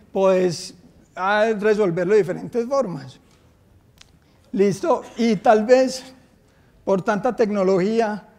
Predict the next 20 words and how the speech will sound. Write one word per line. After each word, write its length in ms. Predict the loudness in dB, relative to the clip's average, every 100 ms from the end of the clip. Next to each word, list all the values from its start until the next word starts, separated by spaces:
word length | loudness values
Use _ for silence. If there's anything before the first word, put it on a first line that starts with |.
| _ _ _
tanta 440 | -10 -8 -8 -6 -6
industrialización, 840 | -4 -6 -6 -6 -6 -6 -6 -6
se 120 | -4
nos 160 | -6 -2
ha 40 |
olvidado 560 | -2 -2 0 2 2 2
un 140 | -2
poco 520 | -2 -2 -2 -4 -8 -10 -20 _ _ -6
de 200 | -2 0
que 120 | 2
lo 160 | 2 2
más 260 | 0 0
importante 1000 | 0 2 0 0 0 0 0 0 -2 -6 -16 -20 _ _ _ _ _
son 320 | -12 -6 -2
las 100 | 0
relaciones, 680 | 2 0 -2 -2 -2 -2 -6
son 120 | -6
las 160 | -6 -6
conexiones 680 | -6 -6 -6 -6 -4 -4 -4
humanas. 580 | -4 -4 -6 -10 -16